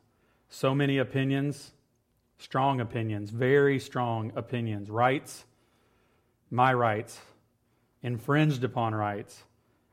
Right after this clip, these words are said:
constitutionalism, socialism, compliance, weakness, mask, mask work, mask don't work,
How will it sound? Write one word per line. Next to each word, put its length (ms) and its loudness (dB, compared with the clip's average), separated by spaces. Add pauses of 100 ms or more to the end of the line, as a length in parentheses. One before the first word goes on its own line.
(140)
constitutionalism, 1300 -2 (1040)
socialism, 760 -2 (920)
compliance, 880 -4 (560)
weakness, 680 -4 (760)
mask, 580 0 (760)
mask 340 -2
work, 540 0 (420)
mask 340 -6
don't 220 0
work, 320 0